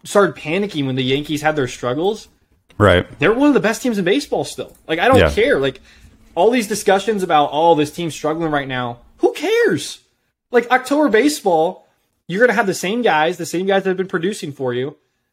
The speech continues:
Speaker 1: Now it's just time to go play. And it's a whole new
Speaker 2: Hundred percent.
Speaker 1: slate. Nobody has a record. Like, that's the best part about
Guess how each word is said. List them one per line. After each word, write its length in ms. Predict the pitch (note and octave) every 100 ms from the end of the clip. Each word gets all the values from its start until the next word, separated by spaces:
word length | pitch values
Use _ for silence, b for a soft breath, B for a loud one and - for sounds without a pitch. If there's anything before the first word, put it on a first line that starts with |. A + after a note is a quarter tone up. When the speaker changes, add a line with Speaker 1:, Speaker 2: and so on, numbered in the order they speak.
| _ _ _ _ -
Speaker 1:
Now 580 | F3+ D#3 E3 E3 F#3+
it's 100 | A3
just 120 | A3 -
time 160 | G#3+
to 60 | G3+
go 120 | F#3+
play. 380 | F#3 D3 E3 - _ _ _ _ _
And 240 | D3+ D3+
it's 120 | D3+ C#3
a 20 |
whole 80 | A#2+
new 80 | E3+
Speaker 2:
Hundred 80 | F#3 G3
percent. 160 | F3
Speaker 1:
slate. 420 | E3 E3+ F3 E3
Nobody 320 | D3 C#3+ E3+ F#3
has 100 | E3+
a 60 |
record. 460 | D#3+ D#3 E3 D#3+ D3+
Like, 240 | B2+ B2
that's 160 | D3+ D3+
the 60 | D3+
best 320 | C#3+ D3+ -
part 120 | D3+
about 260 | C#3 C3